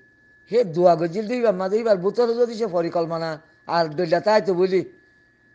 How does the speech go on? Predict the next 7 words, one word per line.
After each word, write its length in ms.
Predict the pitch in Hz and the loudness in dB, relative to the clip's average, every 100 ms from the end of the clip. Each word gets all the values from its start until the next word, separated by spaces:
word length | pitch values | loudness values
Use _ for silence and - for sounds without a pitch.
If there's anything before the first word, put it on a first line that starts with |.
| _ - | _ -10
হিবা 240 | 208 226 190 | 0 4 4
যদি 260 | 196 214 | 2 0
সে 300 | 202 233 247 - _ _ _ _ - | 0 0 0 -10 _ _ _ _ -12
দুনিয়া 500 | 131 180 185 190 190 | -4 -4 -2 0 0
বি 120 | 190 | 0
হন, 440 | 190 185 214 247 247 _ _ _ _ _ | 0 -2 -4 -6 -8 _ _ _ _ _
এ, 200 | 147 170 | -2 0